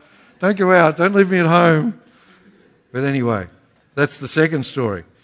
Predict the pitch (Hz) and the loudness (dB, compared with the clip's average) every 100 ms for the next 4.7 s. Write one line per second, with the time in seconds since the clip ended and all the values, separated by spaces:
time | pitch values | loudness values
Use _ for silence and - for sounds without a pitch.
0 | - - _ 151 220 254 240 190 175 165 | -20 -20 _ -2 4 4 4 0 0 0
1 | 220 190 156 160 190 202 131 135 117 127 | 0 -2 0 2 2 2 -2 -2 -2 -4
2 | 156 139 139 139 175 233 180 127 190 220 | -6 -6 -6 -2 0 2 0 0 0 0
3 | - 165 151 131 - - 185 180 175 151 | -2 -4 -2 -4 -8 -6 -4 -4 -4 -8
4 | 143 139 165 143 101 123 | -8 -6 -6 -6 -6 -10